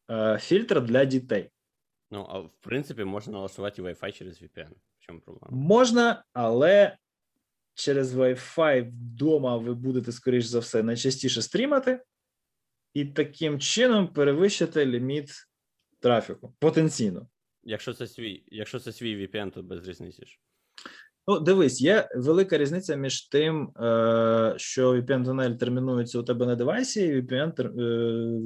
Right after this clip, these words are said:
Speaker 1: тунель термінується у тебе на Wi-Fi точці доступу. Тому що для того, щоб перемкнути трафік на девайсі, якщо WireGuard залип, тобі достатньо там plain mode зайти і вийти.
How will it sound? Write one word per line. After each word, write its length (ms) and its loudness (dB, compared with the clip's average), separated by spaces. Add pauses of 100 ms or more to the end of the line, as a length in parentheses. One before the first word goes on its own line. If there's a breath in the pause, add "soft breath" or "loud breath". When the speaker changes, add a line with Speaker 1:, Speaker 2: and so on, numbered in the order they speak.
(180)
Speaker 1:
тунель 260 0
термінується 600 -2
у 40 -4
тебе 280 0
на 120 0
Wi-Fi 360 -2
точці 300 -8
доступу. 420 -10
Тому 240 -8
що 120 -6
для 160 -4
того, 220 4
щоб 260 -4 (600)
перемкнути 760 0
трафік 520 0
на 100 0
девайсі, 440 2
якщо 420 2
WireGuard 520 0
залип, 360 -2
тобі 180 -4
достатньо 460 0
там 240 -2 (320)
plain 360 4
mode 260 2
зайти 380 0
і 80 4
вийти. 400 0